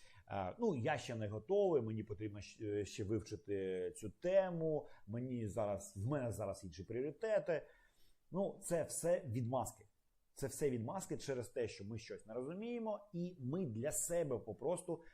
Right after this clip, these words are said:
не прийняли остаточного рішення. Так?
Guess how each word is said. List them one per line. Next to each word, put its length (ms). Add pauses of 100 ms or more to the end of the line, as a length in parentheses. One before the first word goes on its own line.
(100)
не 180
прийняли 600
остаточного 720
рішення. 460 (720)
Так? 400